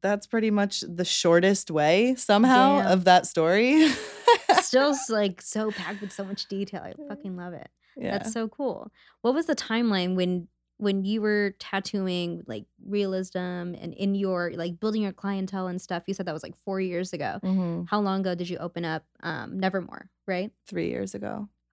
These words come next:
Speaker 2: Wow.
Speaker 1: So it was
Speaker 2: That's
Speaker 1: about,
Speaker 2: cool.
Speaker 1: yeah, it was about one year of tattooing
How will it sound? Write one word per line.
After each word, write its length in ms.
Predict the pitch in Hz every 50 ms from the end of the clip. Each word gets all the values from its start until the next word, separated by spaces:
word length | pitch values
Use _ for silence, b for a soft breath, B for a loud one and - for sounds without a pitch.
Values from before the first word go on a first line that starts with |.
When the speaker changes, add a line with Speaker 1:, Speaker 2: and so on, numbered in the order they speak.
| _ _
Speaker 2:
Wow. 80 | B B B B B B B B B B B B B B B
Speaker 1:
So 340 | - - - 180 185 175 170
it 120 | 160 180
was 200 | 180 185 185 180
Speaker 2:
That's 100 | 185 185
Speaker 1:
about, 420 | 170 170 165 165 165 160 156 - -
Speaker 2:
cool. 60 | 170 175
Speaker 1:
yeah, 200 | 165 165 165 165
it 60 | 165
was 160 | 175 185 180
about 340 | 180 165 175 165 165 160 -
one 240 | 165 170 165 165 165
year 460 | 165 160 156 160 160 165 170 180 - -
of 560 | 175 170 165 165 165 170 170 170 - - - _ _ _ _ -
tattooing 720 | - - 165 165 160 - 170 165 160 160 156 151 160 -